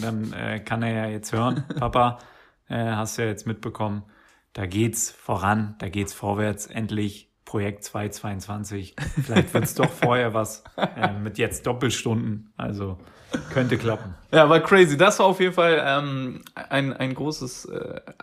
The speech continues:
Speaker 2: also eines der Highlights für meine, äh, in meiner Woche. Habe ich mich super drüber gefreut. Und, ähm, ja, die Woche ist ja noch einiges mehr passiert, Stefan. Also ich hab hier einige Punkte aufgeschrieben, die wir natürlich behandeln müssen.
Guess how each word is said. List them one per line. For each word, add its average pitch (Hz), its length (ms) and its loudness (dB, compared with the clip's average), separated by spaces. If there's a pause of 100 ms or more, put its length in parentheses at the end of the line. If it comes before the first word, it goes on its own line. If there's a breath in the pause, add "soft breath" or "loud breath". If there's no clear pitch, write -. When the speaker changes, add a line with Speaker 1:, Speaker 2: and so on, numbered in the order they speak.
(120)
Speaker 2:
also 131 240 0
eines 170 360 4
der 143 120 8
Highlights 160 480 6
für 156 100 4
meine, 147 280 4 (100)
äh, 120 320 2
in 135 80 0
meiner 139 320 6
Woche. 131 300 4 (260 loud breath)
Habe 139 100 8
ich 143 60 4
mich 147 100 4
super 170 220 6
drüber 151 240 6
gefreut. 151 580 4
Und, 131 280 -2
ähm, 127 340 2
ja, 123 140 -4
die 127 140 -4
Woche 135 200 2
ist 123 140 -4
ja 123 80 -2
noch 123 220 -6
einiges - 420 -6
mehr - 140 -6
passiert, - 380 -6
Stefan. - 440 -10 (280 soft breath)
Also 131 200 4
ich 131 160 2
hab 143 100 2
hier 139 140 4
einige 139 240 2
Punkte 135 300 -2
aufgeschrieben, 127 600 -4
die 123 140 -4
wir 127 80 0
natürlich 123 340 -4
behandeln - 380 -8
müssen. - 360 -12